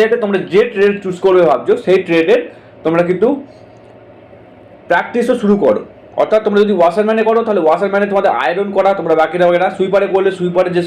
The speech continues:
কাজকর্ম, সেগুলো তোমরা কিন্তু ভালোভাবে এখন থেকে যদি প্র্যাকটিস করো বাড়ির, বাড়ির মধ্যে বা কোনো একটা সেন্টারে গিয়ে, সেখান থেকে তোমরা কিন্তু অনায়াসেই তোমরা ট্রেড টেস্ট কিন্তু কোয়ালিফাই করতে পারবে। অন্যান্য ভ্যাকেন্সির তুলনায় তোমাদের কিন্তু এই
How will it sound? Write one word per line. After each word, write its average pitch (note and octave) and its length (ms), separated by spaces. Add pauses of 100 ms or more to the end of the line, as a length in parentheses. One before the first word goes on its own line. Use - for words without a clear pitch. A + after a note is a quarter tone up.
কাজকর্ম, E3+ 360
সেগুলো E3 260
তোমরা E3 200
কিন্তু D#3+ 300 (240)
ভালোভাবে F#3 340
এখন F3+ 200
থেকে F3 120
যদি F3 240 (260)
প্র্যাকটিস F#3 360
করো G3+ 200
বাড়ির, C#3+ 340
বাড়ির D3+ 240
মধ্যে E3 320
বা G#3 80
কোনো E3 340
একটা E3 560
সেন্টারে E3 360
গিয়ে, G3+ 320 (320)
সেখান F#3 240
থেকে F#3+ 140
তোমরা E3 180
কিন্তু D#3+ 160
অনায়াসেই D3+ 440 (100)
তোমরা D3+ 140 (360)
ট্রেড D#3+ 220
টেস্ট F3+ 160
কিন্তু E3+ 140
কোয়ালিফাই B2 360
করতে A2+ 260
পারবে। - 180 (800)
অন্যান্য G#3 380
ভ্যাকেন্সির G#3+ 360
তুলনায় A3 420 (500)
তোমাদের F3+ 240
কিন্তু G#3 200
এই G#3+ 100